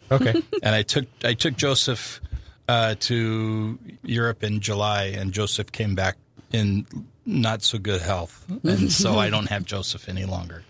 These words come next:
Speaker 2: And I wept over that too. But anyway,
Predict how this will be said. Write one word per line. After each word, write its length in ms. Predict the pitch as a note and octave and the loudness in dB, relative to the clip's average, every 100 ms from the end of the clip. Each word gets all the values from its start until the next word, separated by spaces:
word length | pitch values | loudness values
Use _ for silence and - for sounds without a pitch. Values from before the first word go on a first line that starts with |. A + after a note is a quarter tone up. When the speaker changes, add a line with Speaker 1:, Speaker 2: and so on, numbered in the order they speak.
| - - - - - | -20 -20 -20 -20 -8
Speaker 2:
And 100 | G2+ | -4
I 220 | F#2+ G2 A2 C#3+ | 0 0 -2 -8
wept 320 | G2+ G2+ - | 0 0 0
over 160 | A2 G#2 | 0 2
that 320 | B2+ A2+ - | 2 2 0
too. 200 | - C3 | 0 2
But 200 | A2+ C#3 - - - - | 2 -2 -4 -20 -10 -2
anyway, 480 | G4 D#3 B2+ C3 | 2 2 2 0